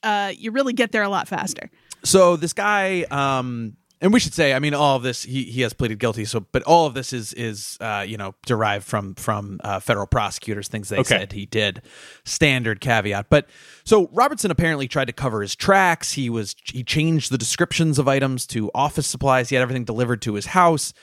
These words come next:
Speaker 2: Um, he called some stuff catering in his expenses, but, um, uh, <laughs> it was
Speaker 3: I like to
Speaker 2: unsuccessful.
Speaker 3: think about him. I, I,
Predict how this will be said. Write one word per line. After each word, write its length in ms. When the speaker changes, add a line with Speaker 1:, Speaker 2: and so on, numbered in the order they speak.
Speaker 2:
Um, 440
he 180
called 220
some 180
stuff 320
catering 760
in 100
his 180
expenses, 680
but, 360
um, 360
uh, 360
<laughs> 20
it 760
was 100
Speaker 3:
I 60
like 120
to 80
Speaker 2:
unsuccessful. 240
Speaker 3:
think 180
about 200
him. 360
I, 460
I, 100